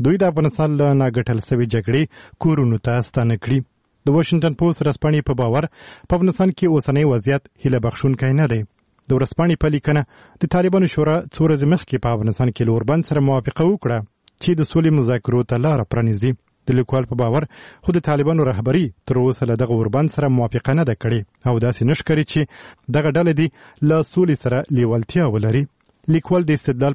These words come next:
په توګه د افغانستان په شمال کې یوې وروستۍ حملې ته اشاره کړې چې په نتیجه کې ولس دولتي پوځیان ووژل سول. د واشنګټن پوسټ ورځپاڼې لیکوال زیاتوي، ځکه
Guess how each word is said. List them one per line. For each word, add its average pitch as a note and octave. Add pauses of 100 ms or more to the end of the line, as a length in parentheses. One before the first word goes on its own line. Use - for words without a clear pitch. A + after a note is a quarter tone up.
په C3
توګه B2+
د B2+
افغانستان A#2
په A#2
شمال C3+
کې D3 (420)
یوې D#3
وروستۍ D3 (100)
حملې C3+
ته -
اشاره A2+
کړې A2+
چې A#2
په -
نتیجه A2+ (100)
کې D#3 (480)
ولس F3+ (140)
دولتي B2+
پوځیان B2 (160)
ووژل A2 (100)
سول. C3 (480)
د -
واشنګټن D#3
پوسټ E3
ورځپاڼې D3
لیکوال C3+
زیاتوي، B2 (440)
ځکه F#3+